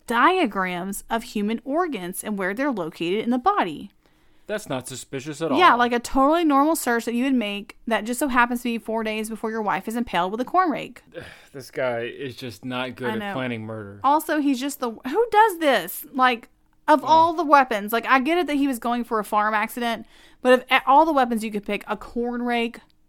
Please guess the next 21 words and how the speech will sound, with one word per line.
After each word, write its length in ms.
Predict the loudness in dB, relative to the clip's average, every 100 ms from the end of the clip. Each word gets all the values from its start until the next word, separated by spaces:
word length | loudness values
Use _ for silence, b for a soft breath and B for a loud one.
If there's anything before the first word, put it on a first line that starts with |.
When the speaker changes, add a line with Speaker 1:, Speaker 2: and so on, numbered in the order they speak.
| _ _
Speaker 2:
Yeah. 360 | -12 -8 -4 2
Speaker 1:
Really? 580 | 4 4 2 0 -2 -6 -12
Speaker 2:
That's, 360 | -14 -14 -20 _ _ _ _
Speaker 1:
Like, 220 | 2 4
Speaker 2:
uh, 20 |
Speaker 1:
there, 320 | 6 6 6 6
I 60 | 2
mean, 180 | 4 2
you 80 |
should 220 | 2 4 6
never 360 | 6 6 4
murder 320 | 2 2 0
someone, 440 | 0 -2 -2 -2 -4
but 100 | 0
there's, 240 | 2 4
like, 240 | 6 4 4
nicer 460 | 4 4 2 -2
ways 280 | -2 -2 -4
to 80 | -6
do 260 | -6 -6 -6
it. 200 | -10